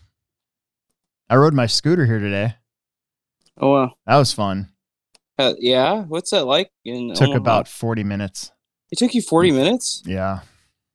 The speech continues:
Speaker 2: How long does it normally take you in your car?
Speaker 1: About twenty.
Speaker 2: Why did it take you so much longer?
Speaker 1: 'Cause I speed on, in my truck, dude. I do, like, sixty down Sorensen Parkway usually.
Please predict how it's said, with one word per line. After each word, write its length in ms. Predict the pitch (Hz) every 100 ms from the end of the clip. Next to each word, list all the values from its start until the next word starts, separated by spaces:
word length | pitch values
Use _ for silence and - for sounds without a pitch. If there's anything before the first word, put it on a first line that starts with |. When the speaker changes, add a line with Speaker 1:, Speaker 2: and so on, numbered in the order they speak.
| -
Speaker 2:
How 60 | 165
long 120 | 190
does 160 | 196 185
it 40 |
normally 280 | 165 175 165
take 200 | 160 160
you 60 | 165
in 80 |
your 80 | 143
car? 440 | - - 180 113 - -
Speaker 1:
About 160 | 143 -
twenty. 460 | 120 120 127 123 _ _ _ _ _ _ _ _ _ _ - -
Speaker 2:
Why 120 | 233
did 120 | 339
it 100 | 330
take 180 | 349 359
you 60 | 320
so 160 | 196
much 180 | 156 -
longer? 260 | 131 117 113
Speaker 1:
'Cause 140 | 180
I 80 | 202
speed 540 | - - 208 262 180
on, 160 | 120 -
in 140 | 131
my 160 | 139 123
truck, 340 | - 165 202
dude. 220 | - 151 185
I 80 |
do, 140 | 185 196
like, 200 | 170 123
sixty 440 | - 165 - 139
down 200 | 123 120
Sorensen 400 | 110 131 123 113
Parkway 380 | 107 131 139 101
usually. 460 | 95 95 101 107